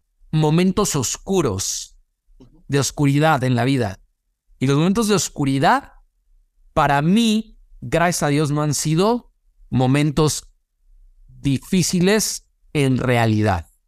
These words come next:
sino momentos emocionalmente oscuros, que he permitido que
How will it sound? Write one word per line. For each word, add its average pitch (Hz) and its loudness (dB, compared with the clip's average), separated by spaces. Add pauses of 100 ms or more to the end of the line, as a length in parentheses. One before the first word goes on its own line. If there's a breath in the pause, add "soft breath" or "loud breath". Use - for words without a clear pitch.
(460)
sino 131 -2
momentos 147 0
emocionalmente 151 0 (500)
oscuros, 120 -2 (500)
que 147 0
he 147 0
permitido 156 0
que 131 -4